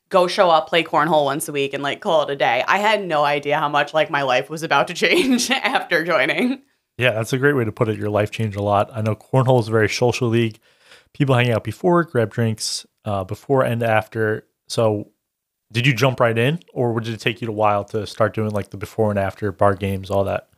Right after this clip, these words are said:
Speaker 1: Oh, well, I didn't even know that there was, like, a bar game portion to all this, but once I found that out, I naturally became very excited because I excel at the bar games more <laughs> than I did at cornhole.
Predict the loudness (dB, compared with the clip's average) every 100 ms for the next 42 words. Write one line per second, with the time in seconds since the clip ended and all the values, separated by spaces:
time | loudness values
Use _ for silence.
0 | -20 _ _ _ 0 0 -2 -4 0 2
1 | 2 0 0 0 0 0 2 2 2 0
2 | 0 0 0 4 2 2 -2 -2 -2 -2
3 | 0 -2 2 2 4 2 0 2 2 2
4 | -2 0 0 2 2 2 0 2 2 2
5 | 0 -2 -4 -4 -4 -4 -4 -6 -4 -2
6 | -4 -6 0 0 2 0 2 2 4 2
7 | 2 0 0 4 4 2 0 -2 -2 -4
8 | -4 0 2 2 0 0 0 0 2 2
9 | 2 0 -2 -2 0 -2 -2 0 0 2
10 | 2 2